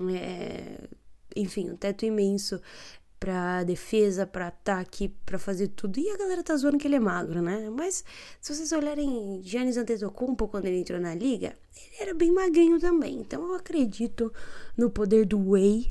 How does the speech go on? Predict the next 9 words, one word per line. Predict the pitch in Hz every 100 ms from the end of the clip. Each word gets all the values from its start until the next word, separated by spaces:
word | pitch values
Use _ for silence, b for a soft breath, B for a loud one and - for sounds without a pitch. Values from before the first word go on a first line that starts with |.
| -
acredito | 220 247 214 233 226
no | 220
poder | - 202 190 190 190
da, | 190 190 - -
dos | - 202
grandes | - 214 240 214
nutricionistas | 214 202 - 208 190 190 185 196 180
de | 196
Oklahoma. | - 175 170 185 220